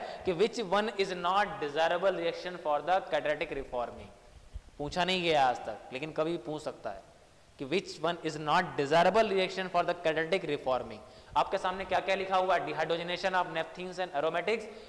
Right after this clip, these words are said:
isomerization of paraffins and naphthenes and dehydracyclization of paraffins and aromatic, मतलब dehydrogenation होगा फिर cyclization होगा। तो ultimately अपने को convert करना है किसमें,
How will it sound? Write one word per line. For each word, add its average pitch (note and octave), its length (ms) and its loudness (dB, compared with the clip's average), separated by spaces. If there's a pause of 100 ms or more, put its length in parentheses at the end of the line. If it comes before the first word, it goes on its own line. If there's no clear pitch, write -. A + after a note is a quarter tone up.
(200)
isomerization F#3 760 2
of F#3+ 160 2
paraffins F3 500 0
and E3+ 200 -4
naphthenes G3 440 -6
and G3+ 240 -4
dehydracyclization F3 1500 0 (320)
of E3 220 4
paraffins E3 500 0
and F3 160 -4
aromatic, C3+ 380 -2
मतलब D#3+ 240 0
dehydrogenation D#3 680 2
होगा G3 200 6
फिर G3 140 -2
cyclization C3 640 0
होगा। G2+ 200 -12 (400)
तो G3 80 6
ultimately A3 600 4
अपने G#3 280 2
को A#3 120 4
convert G3+ 380 4
करना F#3+ 260 2
है G3 60 2
किसमें, G3 380 -2